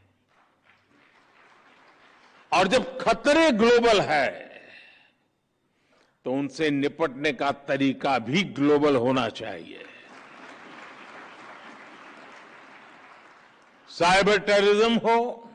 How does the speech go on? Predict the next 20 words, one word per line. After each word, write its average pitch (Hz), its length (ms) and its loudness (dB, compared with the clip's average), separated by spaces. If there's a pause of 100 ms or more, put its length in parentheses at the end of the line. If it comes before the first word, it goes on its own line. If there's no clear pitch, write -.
(1300)
मनी 165 480 0
लॉन्ड्रिंग 220 500 2
हो, 226 560 -6 (1600)
आर्टिफिशियल 180 640 -2
इंटेलिजेंस 220 680 0
हो 220 480 -6 (1500)
और 185 140 2
इसके 214 300 0
दुरुपयोग 214 600 -2
की 240 100 0
भरपूर 208 460 -4
संभावनाएं 233 760 0
हो, 147 380 -6 (2250)
ऐसे 180 380 -2
अनेक 233 540 -2
मुद्दों 185 440 0
पर 180 200 -4
सहयोग 156 580 -2
के 160 100 -2
लिए 196 640 0